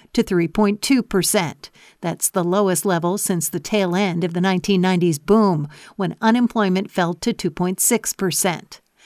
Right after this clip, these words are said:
According to the D O L, statewide, there were four thousand twenty-six initial claims for jobless benefits last week. In other news,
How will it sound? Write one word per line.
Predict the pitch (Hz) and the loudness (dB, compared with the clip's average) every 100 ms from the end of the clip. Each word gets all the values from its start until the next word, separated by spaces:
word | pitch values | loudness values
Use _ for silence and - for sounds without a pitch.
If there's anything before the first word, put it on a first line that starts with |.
| - - | -20 -10
According | 339 - 247 220 | -8 2 2 4
to | 190 | 2
the | 190 | 0
D | 190 214 | 4 4
O | 196 185 | 4 2
L, | 202 220 | 2 0
statewide, | 208 - 214 214 202 175 220 220 185 190 | 0 2 2 0 -2 2 4 2 0 -2
there | 190 180 | -2 0
were | 180 160 | 0 -2
four | - 247 | -2 -2
thousand | 226 220 208 220 196 | 2 2 4 2 2
twenty-six | - 202 190 - 214 - | 0 0 0 0 -2 2
initial | 190 196 226 294 | 2 2 0 -4
claims | - 294 214 160 - | -4 -4 -2 -2 -4
for | 185 | -4
jobless | 165 180 170 165 196 - | -2 0 0 0 -2 -2
benefits | 180 147 147 147 - | -2 -2 -4 -6 -4
last | 165 151 147 - | -4 -4 -4 -2
week. | 175 165 151 - - _ _ _ _ _ _ _ _ - | -2 -2 -4 -12 -20 _ _ _ _ _ _ _ _ -4
In | 254 | 2
other | 240 226 | 4 4
news, | 226 233 226 226 | 4 6 4 4